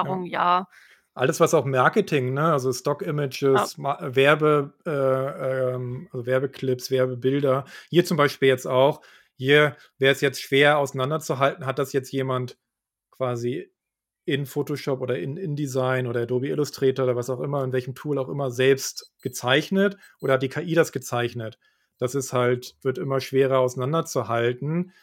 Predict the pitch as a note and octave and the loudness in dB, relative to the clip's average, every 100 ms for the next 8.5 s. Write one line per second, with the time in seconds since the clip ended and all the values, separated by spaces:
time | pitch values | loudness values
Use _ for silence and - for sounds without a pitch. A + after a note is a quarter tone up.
0 | _ _ - C3+ C3 C#3 F3+ _ _ _ | _ _ -4 -2 0 -2 -10 _ _ _
1 | _ _ _ - C3 C#3 C3 F#3 E3+ - | _ _ _ 0 2 2 -2 0 0 0
2 | - D#3 C#3 C3 C3 C#3+ C#3+ - B2 C#3+ | -4 -6 0 2 2 0 -6 -10 -6 -2
3 | D#3+ E3 D3 D3 - - _ _ _ _ | 0 2 0 0 -4 -14 _ _ _ _
4 | _ _ _ _ - C#3 B2+ C3 E3+ - | _ _ _ _ -6 0 0 -2 -8 -6
5 | B2 A#2+ - _ _ _ _ _ _ _ | -4 -4 -10 _ _ _ _ _ _ _
6 | _ _ _ D#3+ C3 C3+ B2 C3 B2 A#2 | _ _ _ 0 2 2 -2 -2 -2 2
7 | C3 C3 A#2 C3 - C#3+ C#3+ E3 C#3 C3+ | 0 0 -2 -2 4 6 6 2 -4 -4
8 | B2 F3+ C#3+ B2+ | -6 -6 -2 -2